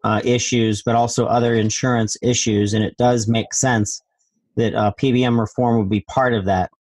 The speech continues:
I also wanna mention that the, uh, N C P A's na-, uh, National, uh, Annual Convention, their two thousand nineteen Annual Convention, is on October twenty-sixth through twenty-ninth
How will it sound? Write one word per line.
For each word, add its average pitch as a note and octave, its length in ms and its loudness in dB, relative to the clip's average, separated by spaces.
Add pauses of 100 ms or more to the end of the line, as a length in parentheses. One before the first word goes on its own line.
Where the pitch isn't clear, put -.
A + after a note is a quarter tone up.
(540)
I A#2 80 0
also D#3+ 360 0
wanna C#3+ 220 0
mention B2 480 2
that A2+ 180 0
the, G#2 380 0 (300)
uh, G2+ 180 0
N C3+ 220 2
C C3+ 180 0
P B2 240 0
A's A#2+ 340 2
na-, A#2 440 2
uh, A2 180 2
National, D3 760 0 (260)
uh, G#2 180 -2
Annual C#3 520 2
Convention, B2 680 2
their G2+ 140 -2
two C3+ 180 -4
thousand A#2+ 560 0 (500)
nineteen B2 840 0
Annual B2 400 0
Convention, A#2+ 580 2
is G#2 140 0
on G#2+ 120 0
October A2+ 680 0
twenty-sixth C3+ 800 -4
through A2+ 140 -2
twenty-ninth C3 840 0